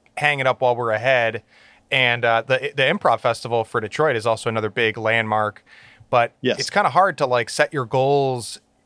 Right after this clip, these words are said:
Speaker 1: um, uh, i-, without, without, without that carrot, as we say at the end of the road.
Speaker 2: Yeah.
Speaker 1: <laughs> Um, so was that what it was for you, is festivals?
Speaker 2: Yeah, festivals.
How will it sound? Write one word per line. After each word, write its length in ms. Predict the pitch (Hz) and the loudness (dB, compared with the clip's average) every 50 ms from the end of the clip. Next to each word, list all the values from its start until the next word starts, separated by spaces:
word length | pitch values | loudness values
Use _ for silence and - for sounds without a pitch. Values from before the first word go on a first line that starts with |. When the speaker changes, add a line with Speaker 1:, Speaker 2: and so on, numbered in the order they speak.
| _ _ _ _ _ - | _ _ _ _ _ -4
Speaker 1:
um, 680 | 131 127 127 127 123 123 123 120 120 117 113 113 110 110 - _ _ _ _ _ _ _ _ _ _ _ _ _ _ _ _ _ _ _ _ _ _ _ - 135 | 0 2 2 4 4 2 2 0 -2 -6 -8 -8 -10 -12 -16 _ _ _ _ _ _ _ _ _ _ _ _ _ _ _ _ _ _ _ _ _ _ _ -6 -2
uh, 200 | 135 135 127 123 - | 0 0 0 -2 -4
i-, 140 | 139 139 - | -10 -12 -6
without, 320 | 143 139 139 - 139 139 | -4 -2 0 2 0 0
without, 300 | 143 151 165 165 139 - - _ - | 0 2 2 2 0 0 -4 _ -6
without 260 | 151 139 143 143 123 | -2 0 0 0 0
that 160 | 131 117 - | 0 -4 -6
carrot, 380 | - - 170 170 143 120 117 - _ _ | -2 2 2 2 2 2 -2 -6 _ _
as 160 | - 123 110 113 | -4 -4 -2 -2
we 80 | 117 | -6
say 200 | 110 - 131 120 | -4 0 0 0
at 60 | 113 127 | 0 0
the 80 | 123 | -2
end 80 | 123 120 | -2 -2
of 60 | 117 | 0
the 60 | 120 | 0
road. 400 | 113 110 113 110 110 110 - - - - - - | 0 2 2 2 2 0 -2 -6 -10 -12 -6 -2
Speaker 2:
Yeah. 200 | 160 165 151 - - | 0 2 2 2 2
Speaker 1:
<laughs> 180 | 175 156 139 - | 2 2 2 2
Um, 260 | 151 135 127 127 120 - - - - - - - _ - | 0 -2 -2 -4 -10 -16 -20 -20 -20 -20 -20 -20 _ -6
so 180 | - - 151 | -2 0 0
was 200 | 151 151 147 135 | 2 2 2 2
that 180 | 120 156 160 151 | 4 2 2 4
what 180 | 151 160 156 - | 2 0 0 2
it 120 | 156 147 | 0 0
was 200 | 143 151 147 151 | 2 2 2 2
for 120 | - - 202 | 0 0 -2
you, 80 | 170 | -2
is 60 | 131 - | 0 0
festivals? 520 | - 139 131 - 175 165 196 208 - - _ _ _ _ _ _ _ _ _ _ _ _ _ _ _ _ _ | 0 0 0 0 -2 -4 -4 -4 -6 -12 _ _ _ _ _ _ _ _ _ _ _ _ _ _ _ _ _
Speaker 2:
Yeah, 340 | 175 180 220 233 247 254 233 | 4 6 6 6 6 6 4
festivals. 640 | - 220 202 196 - 190 196 196 196 185 - - | 4 2 0 0 0 0 2 2 2 2 0 -2